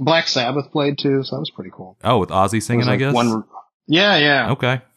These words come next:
Speaker 1: And he had, like, the fi-, he had the fire hose where he's hosing everyone down.
Speaker 2: Hell yeah. That's sick.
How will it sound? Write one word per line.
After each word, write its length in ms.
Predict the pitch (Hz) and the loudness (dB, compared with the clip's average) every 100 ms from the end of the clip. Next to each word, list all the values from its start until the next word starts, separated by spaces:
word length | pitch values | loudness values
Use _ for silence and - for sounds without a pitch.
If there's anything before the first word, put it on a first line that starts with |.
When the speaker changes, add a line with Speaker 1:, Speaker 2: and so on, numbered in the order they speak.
| _ _ | _ _
Speaker 1:
And 100 | 135 | 0
he 40 | 143 | 0
had, 100 | 135 | 0
like, 160 | 131 | -2
the 80 | 127 | -4
fi-, 300 | - 127 131 | -2 0 0
he 100 | 127 | 0
had 120 | 139 | -2
the 100 | 123 | -4
fire 340 | - 110 110 107 | -4 -4 -2 -4
hose 420 | 117 110 110 - | -4 -4 -6 -8
where 80 | 101 | -10
he's 140 | 95 | -8
hosing 320 | 107 101 104 | -6 -6 -6
everyone 340 | 101 101 101 101 | -6 -6 -4 -2
down. 360 | 98 104 101 - | -2 -2 -4 -6
Speaker 2:
Hell 200 | 95 90 | -4 -2
yeah. 280 | 85 78 82 - _ _ _ | -4 -6 -10 -14 _ _ _
That's 140 | 82 - | -14 -12
sick. 300 | - 80 | -10 -10